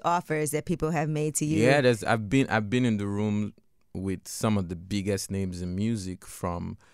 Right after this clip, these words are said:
Speaker 2: from Solution to, to Willard,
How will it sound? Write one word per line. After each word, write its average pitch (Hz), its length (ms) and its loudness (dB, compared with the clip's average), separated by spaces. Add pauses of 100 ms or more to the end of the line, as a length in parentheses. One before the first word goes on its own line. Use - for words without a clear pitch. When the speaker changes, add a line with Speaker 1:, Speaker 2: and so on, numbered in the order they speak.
(240)
Speaker 2:
from 95 220 -4
Solution 92 800 -4 (460)
to, 90 680 -6
to 87 400 -6
Willard, 95 760 0